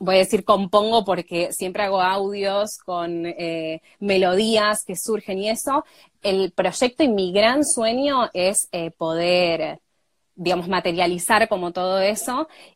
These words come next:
y, bueno, sacar una canción propia que tengo, igual tengo cosas escritas, así que,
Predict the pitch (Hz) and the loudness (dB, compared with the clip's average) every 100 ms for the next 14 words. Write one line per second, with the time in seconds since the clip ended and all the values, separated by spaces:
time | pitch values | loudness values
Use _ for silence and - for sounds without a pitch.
0 | - 185 175 165 175 202 170 190 202 214 | -8 -6 -2 -2 2 0 0 -4 -2 0
1 | 185 175 170 202 202 196 208 214 226 214 | 0 0 -2 -2 -2 0 4 6 6 2
2 | 202 190 170 196 208 208 - 175 180 185 | 0 -2 -4 -2 2 2 0 -4 -2 -2
3 | 196 190 190 165 - 170 190 185 - 185 | -4 -6 -4 -6 -10 -14 -14 -16 -14 -10
4 | 190 208 175 - 165 165 156 | -2 -2 -2 -12 -8 -6 -6